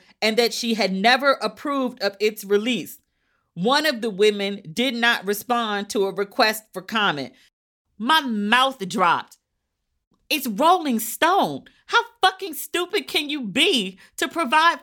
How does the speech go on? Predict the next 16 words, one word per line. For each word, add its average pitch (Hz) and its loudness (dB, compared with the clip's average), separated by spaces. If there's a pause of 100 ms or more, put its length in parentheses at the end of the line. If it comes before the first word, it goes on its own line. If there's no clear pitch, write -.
false 311 2
sources 247 -2 (260)
that 302 -2
can 285 -4
be 302 -4
easily 302 -2
checked 330 0 (200)
for 320 -2
Rolling 294 0
Stone? 302 0 (1500)
<sighs> - -16 (1700)
This 330 0
is 285 -8
the 254 -4
sixth 262 -4
woman. 175 -4